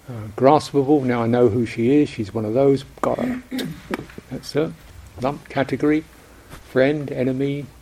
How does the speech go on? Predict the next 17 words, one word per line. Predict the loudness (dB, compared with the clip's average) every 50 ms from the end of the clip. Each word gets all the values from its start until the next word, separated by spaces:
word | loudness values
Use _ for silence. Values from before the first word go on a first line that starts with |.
| _ -2
mixture, | -2 -2 -2 -2 -6 -2 0 0 0 0 -4 -10 -20 -20 -20 -20 -20 -20 -20 -20 -20 _ -8 0
weird, | 2 4 4 4 2 0
strange, | -2 -4 -2 0 2 2 0 -2 -4 -4
happy, | -6 -6 -4 -2 -2 -2 -2
pleasant, | -4 -2 -2 -2 -2 -2 -4 -8 -8 -12 -4
jovial, | 0 2 4 4 4 4 4 2 2 0 -4 -10 -18 -4
generous, | -2 -2 -2 0 -2 -4 -6 -8 -6 -2
whatever, | 2 4 4 4 2 0 -4 -10 -14 -12 -8
you | -6
know, | -6 -6 -6 -10 -14 -20 -20 -20 -20 -12
clack. | -8 -8 -8 -6 -8 -14 -14 -16 -20 -20 -20 -20 -20 -20 -20 -20 -20 -20 -20 -20 -20 -20 -20 -20 -20 -20 -20 -20 -20 -20 -20 -20 -20 -20 -20 -20 -20 -20 -20 -20 -14 -6
And | -2 -2
then | 0 2
we | 0 0
see | -2 4 4 6 6 8
those | 6 6 6 4 0
features, | -2 -2 -2 -2 -2 -6 -8 -10 -10 -10 -10 -14 -18 -20